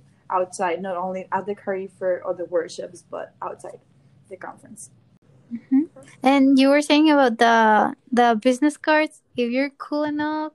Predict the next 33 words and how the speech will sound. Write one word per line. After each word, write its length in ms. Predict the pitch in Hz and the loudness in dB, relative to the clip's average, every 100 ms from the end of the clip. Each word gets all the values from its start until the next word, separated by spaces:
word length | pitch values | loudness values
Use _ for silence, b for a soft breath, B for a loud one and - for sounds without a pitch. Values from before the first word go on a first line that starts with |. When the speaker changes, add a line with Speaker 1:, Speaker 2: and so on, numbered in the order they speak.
| - | -12
Speaker 2:
and 240 | 247 240 | -10 -10
if 140 | 233 233 | -10 -8
you 160 | 240 | -6
wanna 380 | 247 254 254 247 | -4 -4 -4 -4
add 220 | 247 240 240 | -4 -6 -8
something 500 | - 262 262 254 240 240 | -10 -6 -4 -4 -6 -6
extra, 440 | 277 - 311 294 | -6 -6 -2 0
you 160 | 285 262 | 0 -4
can 200 | 269 254 | -6 -4
actually 460 | 254 - 269 254 247 | -6 -6 -6 -6 -10
create 320 | - 233 240 233 | -8 -6 -6 -4
your 220 | 247 233 | -4 -4
own 260 | 233 233 226 | -6 -8 -12
Q 220 | _ 254 262 | _ -6 -4
R 120 | 277 | -4
code. 380 | - 320 330 - b b b b - | -6 -8 -8 -12 b b b b -4
Um, 680 | 240 233 226 214 208 208 - _ | 0 0 -2 -6 -12 -14 -18 _
just 260 | 254 233 - | -10 -10 -10
link, 300 | 240 254 254 _ - - | -6 -6 -6 _ -20 -8
uh, 280 | 240 226 220 | -4 -4 -4
that 220 | 226 226 | -6 -8
Q 220 | - 247 | -10 -6
R 140 | 247 247 | -4 -4
code 280 | 247 240 - | -6 -8 -10
to 140 | 240 | -12
your 280 | 233 226 226 | -8 -6 -6
LinkedIn 520 | 233 233 240 254 254 | -6 -8 -10 -10 -8
page 360 | 247 269 269 - | -6 -8 -8 -10
or 180 | 226 220 | -6 -6
anything, 560 | 226 240 233 233 226 285 | -6 -8 -8 -8 -8 -4
like 240 | 226 208 | -6 -4
a 60 | 220 | -4
website, 540 | 214 226 226 247 240 | -4 -4 -4 -4 -4